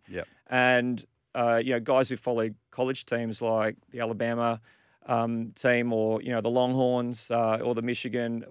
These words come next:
Speaker 2: Wolverines that won
Speaker 1: Mm.
Speaker 2: the college, uh, the college, uh, super, uh, contest this year. Um,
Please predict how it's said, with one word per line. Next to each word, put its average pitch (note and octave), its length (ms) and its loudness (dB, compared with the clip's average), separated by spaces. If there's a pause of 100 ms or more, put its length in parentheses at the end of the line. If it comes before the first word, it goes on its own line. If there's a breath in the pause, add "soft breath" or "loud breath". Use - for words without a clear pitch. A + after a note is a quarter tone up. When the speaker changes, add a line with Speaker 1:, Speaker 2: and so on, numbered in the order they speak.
Speaker 2:
Wolverines B2+ 600 4
that A2+ 100 -4
won B2 320 2 (160)
Speaker 1:
Mm. F2 240 -12
Speaker 2:
the B2+ 140 -2
college, A#2+ 480 0
uh, A#2+ 260 6
the A#2 100 -2
college, A#2+ 540 -2
uh, A#2 320 2 (340)
super, A#2+ 540 0 (420 soft breath)
uh, A#2+ 140 2
contest B2+ 480 0
this C#3 240 -2
year. B2+ 380 0
Um, A#2 580 -2